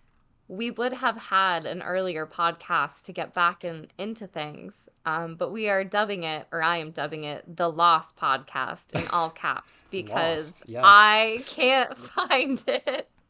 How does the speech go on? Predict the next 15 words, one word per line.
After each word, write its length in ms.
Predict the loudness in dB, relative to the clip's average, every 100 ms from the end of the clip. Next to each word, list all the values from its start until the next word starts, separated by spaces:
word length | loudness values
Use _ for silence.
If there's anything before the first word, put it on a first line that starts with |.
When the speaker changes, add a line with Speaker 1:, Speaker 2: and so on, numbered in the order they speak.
| -20 -18 -18 -20 0
Speaker 1:
anywhere. 880 | 2 2 -2 -2 0 0 0 0 -2
And 180 | 0 0
about 420 | 0 0 0 -2
two 180 | -8 -10
weeks 320 | -6 -8 -10
ago, 160 | -8 -4
I 200 | -2 -2
was 100 | -6
like, 180 | -10 -12
"Jordan, 380 | -8 -6 -4 -6
I 100 | -8
think 200 | -8 -10
we've 160 | -12 -10
taken 360 | -10 -8 -8
a, 260 | -6 -6